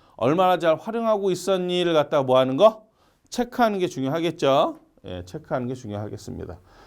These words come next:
수십만 개 달하는 스마트폰 전용 앱을 사용하지 않는다면 그건 진정한 스마트폰이라고 할 수 없고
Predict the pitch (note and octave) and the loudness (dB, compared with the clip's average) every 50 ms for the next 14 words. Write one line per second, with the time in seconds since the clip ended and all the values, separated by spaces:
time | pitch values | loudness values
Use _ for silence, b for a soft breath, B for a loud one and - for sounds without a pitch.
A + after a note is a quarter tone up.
0 | b b b b b - A#3 G#3+ - C#4 C4 B3+ B3 A#3+ A#3 A#3 A3+ G#3+ A3 G#3 | b b b b b -8 -8 -2 -2 0 0 0 0 -2 2 2 2 2 2 2
1 | G3+ G3+ G3 G3 F#3+ F#3+ F#3 F#3 F3+ F3 - - A3 A3+ A#3 A3+ A#3 G3+ - - | 2 2 2 2 2 2 2 0 0 -4 -6 -4 0 0 0 0 -2 -10 -8 -2
2 | A3 G3+ G3 F3+ F3 E3 D3 C#3 C3 B2 A#2 C3 B2+ D#3 F3 F3+ E3 C#3+ C#3 C3+ | 0 0 2 2 2 0 0 0 -4 -6 -4 -4 -4 -2 -2 -4 -2 -2 -2 0
3 | B2+ C#3 C3 F3+ F3+ E3 E3 D#3 D3+ C#3+ C3 C3 A#2 A2 A2+ A2+ A#2 A#2 A#2+ A#2+ | 0 -2 -2 -2 -4 -4 -2 -2 -2 -2 -2 -4 -4 -4 -2 -2 -2 -2 -2 -4
4 | - A#2+ A2+ A2+ - G#2+ G2+ G#2+ G#2 G#2 G#2 - - C3+ C3 C3 C3 - - A#2+ | -6 -6 -6 -6 -8 -8 -8 -6 -6 -6 -6 -6 -6 -6 -6 -6 -8 -8 -8 -6
5 | A2+ G#2+ G#2 G#2 G#2+ G#2+ G#2+ G#2+ - C#3 B2 B2 B B B B B B G2+ G2+ | -4 -2 -2 -2 -2 -2 -4 -4 -6 -8 -8 -8 B B B B B B -6 -6
6 | - - C3 B2 G#2+ - B | -2 0 0 0 0 0 B